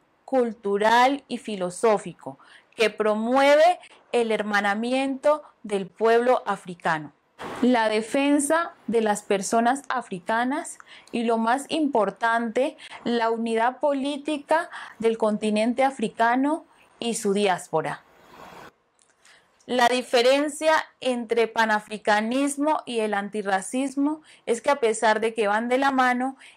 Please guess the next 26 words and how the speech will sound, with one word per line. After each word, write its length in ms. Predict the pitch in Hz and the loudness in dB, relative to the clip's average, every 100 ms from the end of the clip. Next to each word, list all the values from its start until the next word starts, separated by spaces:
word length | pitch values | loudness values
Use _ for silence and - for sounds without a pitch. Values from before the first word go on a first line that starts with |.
| - | -4
el 180 | 233 | 0
antirracismo 1120 | 226 220 220 220 208 214 - 277 302 302 320 330 | 2 0 -2 -2 0 0 -2 -4 -2 -2 -2 -2
es 200 | - 233 | -4 -4
una 220 | 262 269 | 0 0
forma 480 | 262 269 262 262 262 | 0 0 2 2 2
de 100 | 226 | 2
acción 600 | 185 180 - 254 277 349 494 _ _ _ - - _ | 0 -4 -6 0 2 2 0 _ _ _ -20 -20 _
que 180 | - 233 | 2 2
lucha 540 | 240 269 311 302 330 | 2 0 0 0 -2
contra 360 | 320 285 233 220 | 0 0 2 0
el 80 | 190 | 0
racismo 440 | 185 220 226 254 | -2 -4 -6 -4
estructural 960 | 277 - 220 208 - 175 190 226 285 320 _ - | -4 -4 -6 -6 -6 -2 2 4 4 0 _ -14
y 120 | 208 | -12
sistémico, 920 | - 185 - - 247 214 160 - 131 _ - - - - - - - | -10 -12 -10 -2 0 0 -6 -12 -18 _ -20 -16 -14 -14 -12 -12 -6
y 140 | 233 | -2
además 600 | 233 233 233 254 277 247 | 0 0 0 0 -2 -2
busca 680 | 254 349 359 - 233 254 339 - - - - - | 0 2 0 -2 -4 -2 -4 -12 -20 -20 -20 -4
combatir 720 | 240 233 226 226 226 254 247 | -2 0 0 -2 -2 -4 -2
la 140 | 285 | 0
opresión, 920 | 294 - 226 202 - 254 269 285 349 349 - - - - | -2 0 -2 -2 -2 -2 0 0 0 -4 -16 -20 -20 -6
reconociendo 920 | 233 247 254 240 233 226 262 269 269 | -4 -2 0 0 0 0 0 0 2
y 40 | 311 | 2
denunciando 1120 | 311 254 214 208 - 247 262 277 269 320 - | 2 2 2 0 0 0 2 2 2 0 -4
privilegios 680 | - 262 208 196 208 233 254 | -6 -4 -2 -2 0 -2 -2
personales, 920 | - 233 - 185 196 190 143 - - | -2 -4 -4 -4 -4 -4 -8 -14 -20